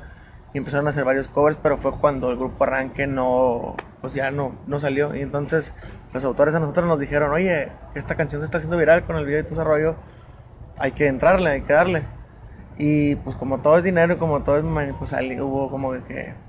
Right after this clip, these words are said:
pues, cuando gana la avaricia es como que no, pues no, no, no se va a hacer y eso, y porque como ustedes no quieren esto, nosotros no queremos el otro, y pues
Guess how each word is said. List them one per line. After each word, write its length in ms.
pues, 180
cuando 220
gana 180
la 80
avaricia 340
es 60
como 220
que 100
no, 120
pues 200
no, 140
no, 180
no 140
se 100
va 80
a 40
hacer 240
y 80
eso, 220
y 100
porque 360
como 140
ustedes 240
no 160
quieren 280
esto, 260
nosotros 280
no 40
queremos 260
el 80
otro, 240
y 40
pues 180